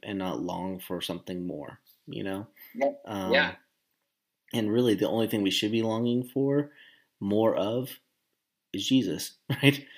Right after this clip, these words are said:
Speaker 1: Um,
Speaker 2: Absolutely. Yeah.
Speaker 1: and, um, that's, I think that's where we, that's where we have to end up, is that that's where the contentment fou-, is found, is realizing that eternity's already been given to us. Um,
Speaker 2: Yeah.
Speaker 1: there's nothing more we should really long for,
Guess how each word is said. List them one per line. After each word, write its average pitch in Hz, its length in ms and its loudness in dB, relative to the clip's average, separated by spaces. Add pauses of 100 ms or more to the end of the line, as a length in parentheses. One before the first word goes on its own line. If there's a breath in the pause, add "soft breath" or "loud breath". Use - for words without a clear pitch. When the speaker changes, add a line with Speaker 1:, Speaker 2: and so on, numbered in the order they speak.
(300 loud breath)
Speaker 1:
Um, 95 340 0
Speaker 2:
Absolutely. 101 640 -2 (200)
Yeah. 110 260 4
Speaker 1:
and, 92 260 -6 (680 soft breath)
um, 90 380 -8 (160)
that's, 104 240 -4
I 104 120 -2
think 101 200 -4
that's 95 280 -2
where 98 180 2
we, 85 300 0
that's 95 180 -4
where 107 100 2
we 98 100 2
have 95 220 -4
to 85 100 -2
end 92 200 -4
up, 95 260 -6 (260)
is 95 140 -6
that 90 160 -4
that's 92 240 -4
where 98 80 -2
the 87 100 -4
contentment 92 640 -8
fou-, 95 220 -6
is 95 180 -4
found, 90 380 -4
is 87 200 -10 (440 soft breath)
realizing 92 560 2
that 85 260 -10 (500)
eternity's 107 640 0 (100)
already 101 220 2
been 98 160 -2
given 98 240 0
to 107 180 -2
us. - 300 -6 (520)
Um, 90 480 -8
Speaker 2:
Yeah. 110 220 2
Speaker 1:
there's 113 40 0
nothing 104 380 0
more 98 180 0
we 98 120 2
should 95 200 -2
really 92 180 0
long 90 360 -2
for, 110 420 -4